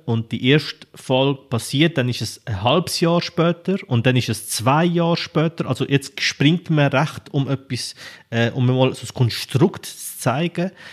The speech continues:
Und we-, die Sprünge kann man absolut nachvollziehen, der gesamten Welt, also in jedem Verhalten, auch, wie,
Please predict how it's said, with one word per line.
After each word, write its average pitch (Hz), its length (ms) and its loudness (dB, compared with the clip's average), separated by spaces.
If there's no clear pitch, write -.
Und 139 280 0
we-, - 260 0
die 147 120 0
Sprünge 185 460 2
kann 135 200 0
man 131 160 -2
absolut 170 640 0
nachvollziehen, 143 640 -4
der 110 80 -2
gesamten 165 640 -2
Welt, 123 340 -4
also 120 200 -6
in 113 120 -10
jedem 165 380 0
Verhalten, 151 800 -2
auch, 117 300 -2
wie, - 300 -2